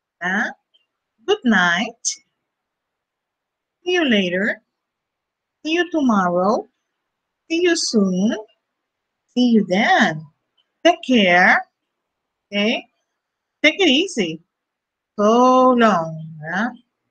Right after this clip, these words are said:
Okay, we have another form of personal information here.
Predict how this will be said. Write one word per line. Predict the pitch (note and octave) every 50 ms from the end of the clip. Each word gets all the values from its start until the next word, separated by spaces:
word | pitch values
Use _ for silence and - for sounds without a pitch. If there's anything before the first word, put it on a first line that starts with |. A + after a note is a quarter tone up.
| _ _ _ _ _ _ _ _ _ _ _ _ _ _ _ _ _ _ _ _ _ _ _ _ _ _ _ _ _ _ _ _ _ _ _
Okay, | A#3+ B3 A#3+ - A3 F#3 - E3+ F3+
we | A#3 C4 C4
have | C#4 C#4 C4+
another | B3+ A#3+ A#3+ A#3+ C4
form | C4 - - - C4+ C4 C4+ D4+ D#4+ D#4
of | C4+ C4+ -
personal | A3+ A3+ A3+ A3+ A#3+ A#3 A3+ A#3
information | A#3+ A#3+ - C#4 C#4 C#4+ C#4 C4 B3 A#3+ A#3+ - B3+ C4 C4
here. | C4 A3+ G#3+ G3+ F3+ F#3+ A3 F#4